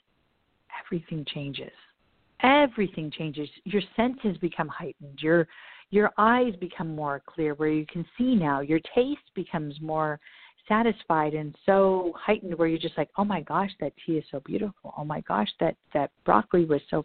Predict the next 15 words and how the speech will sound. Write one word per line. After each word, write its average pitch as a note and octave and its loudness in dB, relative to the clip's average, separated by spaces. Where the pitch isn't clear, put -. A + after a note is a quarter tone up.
flavorful." A3 2
We A3 6
don't A#3 2
realize, G3 0
we G3+ 2
don't A#3 2
realize G3 2
how F3 0
fortunate F#3 0
and F3 -4
how E3+ -4
blessed F#3 2
and F3 -4
how F3+ 2
gifted D#3+ -4